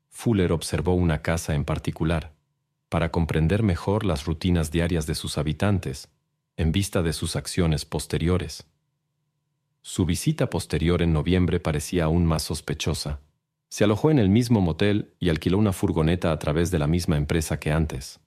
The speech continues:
lo que probablemente estaba relacionado con la planificación de sus próximos pasos.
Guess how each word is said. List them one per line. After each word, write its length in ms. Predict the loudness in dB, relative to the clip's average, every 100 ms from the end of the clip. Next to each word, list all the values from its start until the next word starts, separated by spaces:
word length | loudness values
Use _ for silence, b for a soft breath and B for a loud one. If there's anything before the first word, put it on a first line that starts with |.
| _ _ _ -6
lo 100 | -2
que 100 | 0
probablemente 640 | 2 2 2 2 2 0
estaba 280 | -2 -2 0
relacionado 600 | 0 -2 0 0 0 0
con 100 | 0
la 120 | 0
planificación 720 | 0 0 -2 -4 -4 0 0
de 80 | 0
sus 180 | -2 -6
próximos 540 | 0 0 0 0 -2
pasos. 600 | -2 -4 -4 -6 -10 -12